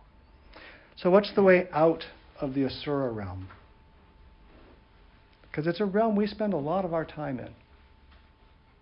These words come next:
So the Brahma Viharas are the way out. The Brahma Viharas, they're, they're known as the abodes of the Brahmas, or the sublime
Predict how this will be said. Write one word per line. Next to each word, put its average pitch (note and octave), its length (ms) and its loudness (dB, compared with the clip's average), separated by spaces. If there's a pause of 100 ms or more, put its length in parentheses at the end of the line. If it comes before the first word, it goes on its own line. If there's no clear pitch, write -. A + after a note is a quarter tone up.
(640)
So F3+ 120 4
the E3 80 4
Brahma E3 340 4
Viharas B2 840 -2 (500)
are C3 120 -2
the B2+ 120 -4
way A#2 260 -6
out. G2+ 240 -12
The C#3+ 100 -10
Brahma G3 320 -2
Viharas, C3+ 580 0
they're, B2+ 220 0 (300)
they're D#3 100 2
known E3 200 6
as E3 160 6
the C#3 240 2
abodes C#3+ 520 2
of C3+ 120 0
the C3+ 80 2
Brahmas, B2 560 -2
or C3+ 140 -6
the A#2 140 -4
sublime C#3+ 960 0